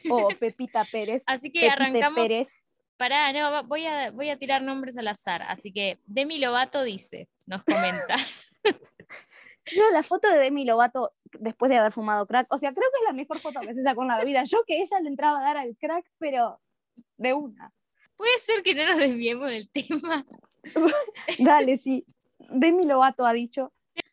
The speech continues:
Speaker 2: Una ex amiga me hizo mucho, está hablando de Selena Gómez, <laughs> claramente. No, bueno, de nuevo,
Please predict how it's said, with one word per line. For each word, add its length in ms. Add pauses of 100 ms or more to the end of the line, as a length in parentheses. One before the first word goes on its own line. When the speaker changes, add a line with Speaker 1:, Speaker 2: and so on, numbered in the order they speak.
(140)
Speaker 2:
Una 240
ex 180
amiga 560
me 160
hizo 260
mucho, 280
está 180
hablando 260
de 60
Selena 440
Gómez, 300
<laughs> 40
claramente. 960 (120)
No, 200
bueno, 300 (300)
de 140
nuevo, 300